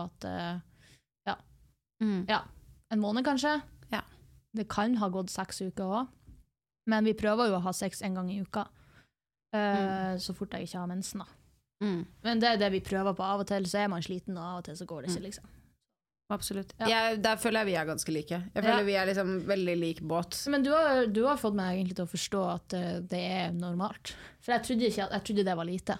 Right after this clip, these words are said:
Speaker 1: før.
Speaker 2: Mm,
Speaker 1: Fordi man
Speaker 2: en,
Speaker 1: hører jo
Speaker 2: en
Speaker 1: mest
Speaker 2: gang i
Speaker 1: om de
Speaker 2: uken.
Speaker 1: Ja.
Speaker 2: Ja.
Speaker 1: Fordi man hører jo mest om de som bare har sex hele tiden og er så forelsket, la, la, la. Altså, de som ikke har sex mer enn hver dag, snakker kanskje ikke like mye om det.
Speaker 2: Mm.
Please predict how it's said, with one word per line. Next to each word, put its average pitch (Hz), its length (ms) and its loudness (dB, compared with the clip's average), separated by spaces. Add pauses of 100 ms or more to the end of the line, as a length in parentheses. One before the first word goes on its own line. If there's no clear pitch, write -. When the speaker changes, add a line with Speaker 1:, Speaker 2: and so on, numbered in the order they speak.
Speaker 1:
før. - 220 -8 (840)
Speaker 2:
Mm, 226 180 2
Speaker 1:
Fordi 262 120 6
man 269 40 8
Speaker 2:
en, 269 80 8
Speaker 1:
hører 311 160 8
jo 302 60 6
Speaker 2:
en 233 80 8
Speaker 1:
mest 233 60 8 (100)
Speaker 2:
gang 220 40 4
i 220 120 6
Speaker 1:
om 208 60 6
de 233 60 2
Speaker 2:
uken. 262 320 4 (180)
Speaker 1:
Ja. 220 160 2 (100)
Speaker 2:
Ja. 220 160 4 (420)
Speaker 1:
Fordi 254 140 2
man 262 120 6
hører 269 180 4
jo 254 60 4
mest 220 240 2
om 190 80 0
de 196 120 4
som 190 140 0
bare 175 240 0
har 180 160 2
sex - 260 -4
hele 180 180 0
tiden 170 180 0
og 151 180 -2
er 165 80 -2
så 151 180 -6
forelsket, - 300 -8 (160)
la, 90 80 -8
la, 64 60 -10
la. 107 180 -8
Altså, 196 180 -2
de 220 140 4
som 220 140 0
ikke 226 180 2
har 190 140 2
sex - 440 -4
mer 190 220 2 (240)
enn 185 120 0
hver 170 160 0
dag, 170 260 -2 (360)
snakker 196 440 0 (260)
kanskje 175 240 -2
ikke 185 140 0
like 185 160 0
mye 175 120 0
om 214 100 2
det. - 120 -6 (500)
Speaker 2:
Mm. 185 360 0